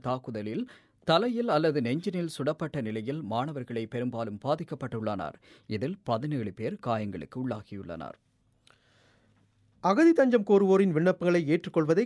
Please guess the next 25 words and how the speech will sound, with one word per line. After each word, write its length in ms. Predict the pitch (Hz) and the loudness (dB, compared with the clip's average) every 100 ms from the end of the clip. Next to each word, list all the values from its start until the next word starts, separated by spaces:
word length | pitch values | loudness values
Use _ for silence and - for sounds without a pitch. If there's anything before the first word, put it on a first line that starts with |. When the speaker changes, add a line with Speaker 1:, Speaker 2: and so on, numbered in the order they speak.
| - | 0
Speaker 2:
கடந்த 240 | 160 160 147 | 0 2 2
ஒரு 180 | 170 240 | 4 4
வருடத்துடன் 460 | 226 220 196 190 151 | 2 2 2 2 2
ஒப்பிடுகையில், 560 | 175 165 147 147 240 - - _ _ _ _ - | 2 4 4 2 0 -4 -16 _ _ _ _ 4
இந்த 160 | 196 | 6
வருடம் 340 | 240 233 220 285 - | 8 8 6 4 2
பெரிய 180 | 196 233 | 4 4
அளவில் 260 | 233 226 - | 4 2 2
குறைக்க 220 | 240 247 | 2 4
உள்ளதாக 360 | 170 156 147 165 196 180 | 4 6 6 6 4 2
ஆஸ்திரியா 320 | 185 - 170 160 | 0 2 2 2
தெரிவித்துள்ளது. 520 | 165 151 147 139 131 131 - _ _ _ - | 0 -2 0 2 2 2 -2 _ _ _ 0
இது 120 | 180 185 | 2 4
ஒரு 120 | 180 180 143 | 4 4 2
அவசரகால 460 | 202 220 214 196 185 | 2 0 4 4 4
தீர்வு 220 | 190 190 175 | 0 0 2
என்று 160 | 160 151 | 0 -2
கூறியுள்ள 360 | 160 160 156 151 165 - 147 | -2 0 2 2 2 0 -2
ஆஸ்திரியா 300 | 165 - 170 165 | -2 -2 -2 0
சான்சலர் 480 | 156 156 156 170 - - 147 | -2 -2 0 -2 -2 -8 0
வெர்னர் 320 | 165 156 139 | 2 2 0
ஃபெய்மன், 380 | 196 185 143 190 254 - - 160 | 0 2 2 -2 -4 -16 -4 2
அடுத்த 260 | 214 302 262 | 2 2 4
நான்கு 240 | 185 208 190 | 4 4 4
வருடங்களில் 460 | 175 170 165 208 | 4 4 2 2